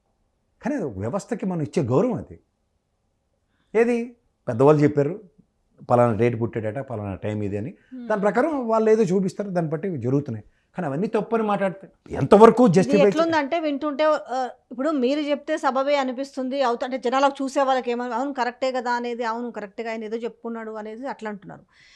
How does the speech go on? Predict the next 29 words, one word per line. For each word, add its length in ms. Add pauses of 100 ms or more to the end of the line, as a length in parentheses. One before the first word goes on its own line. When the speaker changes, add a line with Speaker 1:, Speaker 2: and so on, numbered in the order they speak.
(200)
Speaker 2:
వింటుంటేనేమో 600
కరెక్ట్ 300
సబబే 420
కదా. 180
ఇప్పుడు 200
ఆ 80
వీణ 260
శ్రీవాణి 420
విషయంలోనూ 460
వీణ 260
ప-, 120
రెండు 260
వేల 160
పదిహేనులోనే 580
చచ్చిపోయింది 540
వీణ, 200
అంతకుముందు 500
ఉండిందేమో 340
తర్వాత 400
ఇదైంది 320
అనేసి 320 (340)
నేనే 200
వెలుగులోకి 420
తెచ్చాననేసి 640
ఆమె 280
చెప్తున్న 360
విషయాన్ని 340
కూడా 160
ఈరోజు 520